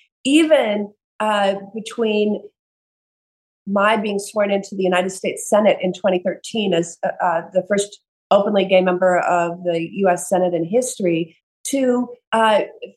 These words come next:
few years after that, when marriage equality became the law of the land. But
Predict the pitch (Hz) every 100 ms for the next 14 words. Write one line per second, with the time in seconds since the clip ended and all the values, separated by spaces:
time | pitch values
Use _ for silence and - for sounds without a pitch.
0 | - 254 262 247 226 220 214 220 202 214
1 | 262 220 - 208 202 196 196 196 196 208
2 | 208 202 - 208 254 277 190 170 170 -
3 | 180 175 165 175 165 160 160 - 175 170
4 | 160 160 185